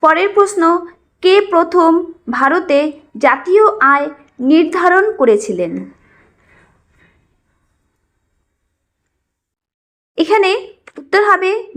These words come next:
বি, দাদাভাই নওরোজি। পরের প্রশ্ন, ভারতীয় উপকূল রক্ষী দিবস পালন করা হয় কবে?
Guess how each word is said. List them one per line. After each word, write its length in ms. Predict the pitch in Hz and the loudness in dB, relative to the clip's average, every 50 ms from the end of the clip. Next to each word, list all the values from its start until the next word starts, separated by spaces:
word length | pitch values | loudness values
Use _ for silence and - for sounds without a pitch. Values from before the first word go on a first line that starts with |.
| 226 214 | -8 -6
বি, 140 | 247 202 170 - - - _ _ - 269 | -6 -6 -6 -8 -14 -20 _ _ -12 -4
দাদাভাই 540 | 240 233 247 247 330 370 381 381 381 392 415 440 - - - _ _ _ - | -2 0 0 2 0 -2 0 0 -2 0 0 -2 -4 -6 -18 _ _ _ 0
নওরোজি। 580 | 277 294 302 320 311 294 240 214 - 185 165 - - - _ _ _ _ _ _ _ _ _ _ _ _ _ _ _ _ _ _ _ - | 2 4 4 4 4 2 0 0 -2 -8 -12 -12 -16 -20 _ _ _ _ _ _ _ _ _ _ _ _ _ _ _ _ _ _ _ 0
পরের 240 | 285 285 330 370 - | 2 2 2 2 2
প্রশ্ন, 320 | 427 415 415 403 415 370 349 359 381 370 - - _ _ - 220 | 2 2 0 2 0 0 0 0 -2 -4 -8 -20 _ _ -10 -6
ভারতীয় 600 | 262 269 269 277 311 370 381 - 392 359 370 370 359 370 381 370 381 - _ _ _ - 302 | -4 0 0 0 0 0 0 0 0 2 2 2 2 0 0 -2 -6 -18 _ _ _ 0 0
উপকূল 480 | 320 330 330 381 - 370 359 349 339 339 349 359 339 - - _ - | 0 2 0 -2 0 2 2 2 4 2 2 0 -4 -14 -18 _ 0
রক্ষী 420 | 233 269 277 277 269 - - 415 427 | 0 0 0 0 -8 0 2 2 4
দিবস 460 | 349 320 277 285 269 294 311 302 - - - _ _ - | 4 2 2 2 2 2 0 -4 -10 -18 -20 _ _ -2
পালন 360 | - 247 269 294 330 381 392 | 0 0 0 2 0 -2 0
করা 240 | - 285 262 277 277 | 0 0 0 0 0
হয় 240 | 269 285 302 311 311 320 | 0 -2 -4 -4 -2 -4
কবে? 260 | 233 180 151 120 104 | -6 -6 -4 -6 -10